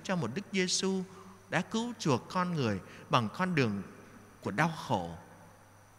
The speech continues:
mới đến vinh quang. Cộng đoàn phục vụ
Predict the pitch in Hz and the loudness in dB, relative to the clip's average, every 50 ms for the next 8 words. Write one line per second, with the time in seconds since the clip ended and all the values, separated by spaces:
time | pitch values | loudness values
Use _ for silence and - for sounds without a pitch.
0 | - - - 131 135 151 147 135 127 139 160 160 151 127 123 120 120 - 110 107 | -20 -8 -2 0 2 4 4 4 2 2 0 -2 -2 -2 -2 -4 -4 -4 -4 -4
1 | 104 98 95 - - - - - - - - - - - - - - - - - | -4 -6 -10 -16 -20 -20 -20 -20 -20 -20 -20 -20 -20 -20 -20 -20 -20 -20 -20 -20
2 | - - - - - - - - - - - - - - - - - - - 147 | -20 -20 -20 -20 -20 -20 -20 -20 -20 -20 -20 -20 -20 -20 -20 -20 -14 -4 -2 0
3 | 120 123 120 113 98 90 - 110 104 104 104 | 4 6 6 6 6 2 0 -2 -2 -2 -2